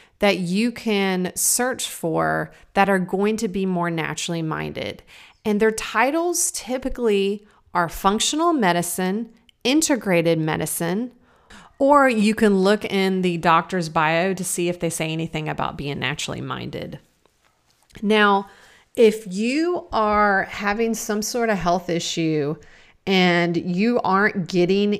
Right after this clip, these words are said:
any results, the first thing I would do is try to find a local doctor that is going to be looking more into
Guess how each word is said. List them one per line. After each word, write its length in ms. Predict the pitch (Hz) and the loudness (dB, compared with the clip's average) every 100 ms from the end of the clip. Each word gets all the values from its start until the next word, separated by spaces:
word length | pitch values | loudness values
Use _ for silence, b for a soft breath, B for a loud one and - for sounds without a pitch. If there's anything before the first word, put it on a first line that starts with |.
| 190 | -2
any 320 | 175 180 208 | -2 0 0
results, 1080 | 196 170 160 175 151 180 226 - - - - _ _ _ _ _ b b b b | -2 -4 -2 0 2 2 0 -4 -8 -8 -10 _ _ _ _ _ b b b b
the 120 | 214 | 0
first 420 | 208 240 285 285 | 2 4 4 4
thing 200 | 311 285 | 0 0
I 160 | 247 214 | 4 6
would 220 | 208 170 | 4 4
do 540 | 165 160 170 220 269 262 _ _ _ - | 2 2 4 2 0 -6 _ _ _ 0
is 220 | 208 202 | 0 0
try 640 | - - 226 196 208 233 254 | -6 -2 2 4 4 2 0
to 180 | - 226 | -4 -8
find 640 | - 190 180 175 175 170 - | 0 2 4 2 0 -4 -2
a 120 | 175 | -2
local 840 | 170 165 160 170 208 240 247 247 - 180 | -2 -2 4 4 4 4 4 2 0 -2
doctor 800 | 180 170 175 - 143 113 135 - _ _ _ _ b b b b | 4 6 4 0 -2 -2 -4 -8 _ _ _ _ b b b b
that 440 | 165 185 185 180 - | 2 6 6 4 0
is 580 | 185 175 170 160 - - _ _ - 175 | 2 2 2 -2 -6 -12 _ _ -16 -6
going 380 | 190 202 214 | -2 2 2
to 140 | 214 220 | 2 0
be 160 | 202 | 2
looking 560 | 185 180 185 185 185 180 | 2 2 0 0 -2 0
more 320 | 170 175 196 | 0 0 0
into 1000 | 202 185 175 - 175 170 160 151 143 | 0 -2 -4 -2 0 0 0 0 -2